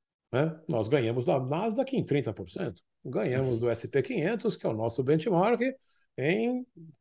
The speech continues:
dezoito e meio por cento. Observe que a sua cota foi muito bem paga. Entendeu? É, então é a dinâmica do mercado.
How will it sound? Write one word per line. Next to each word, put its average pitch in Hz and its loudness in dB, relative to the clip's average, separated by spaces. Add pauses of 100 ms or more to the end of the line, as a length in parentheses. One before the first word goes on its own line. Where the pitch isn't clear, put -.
dezoito 127 4
e 113 6
meio 113 4
por 175 4
cento. - 0 (840)
Observe 170 2
que 233 2
a 214 6
sua 170 2
cota 185 2
foi 214 4
muito 165 2
bem 233 0
paga. 190 -4
Entendeu? 262 10
É, 202 8
então 214 4
é 294 10
a - 10
dinâmica 294 8
do 147 6
mercado. 120 6